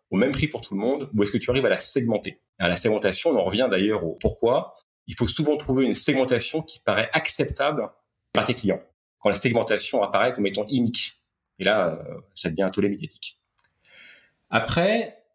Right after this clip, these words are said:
vient la dimension du volume. Je suis toujours sur la sophistication. Est-ce que tu vends ton service à l'unité ?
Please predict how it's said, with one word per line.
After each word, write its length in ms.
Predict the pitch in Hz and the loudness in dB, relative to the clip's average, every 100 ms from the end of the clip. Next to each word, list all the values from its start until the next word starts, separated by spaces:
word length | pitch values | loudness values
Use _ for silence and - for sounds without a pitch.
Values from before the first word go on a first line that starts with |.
| _ - | _ -6
vient 400 | 101 117 151 156 | -2 2 2 2
la 100 | 110 | 2
dimension 380 | 123 123 - 139 | 2 0 0 0
du 120 | 107 | 0
volume. 440 | 98 143 123 98 | 2 2 2 0
Je 80 | 90 | -4
suis 40 | |
toujours 160 | - 98 | -2 -2
sur 100 | 98 | 0
la 60 | - | -2
sophistication. 800 | - 127 117 - 98 90 95 - _ _ - | -2 -2 -2 -2 -2 -2 -4 -10 _ _ -2
Est-ce 180 | 123 - | 0 0
que 80 | 139 | 0
tu 200 | - 123 | 0 0
vends 220 | 127 127 | 0 0
ton 140 | 110 | -2
service 420 | 98 113 107 117 | 0 2 2 0
à 60 | 90 | -2
l'unité ? 600 | 90 98 95 131 - - | -2 -2 0 0 -2 -12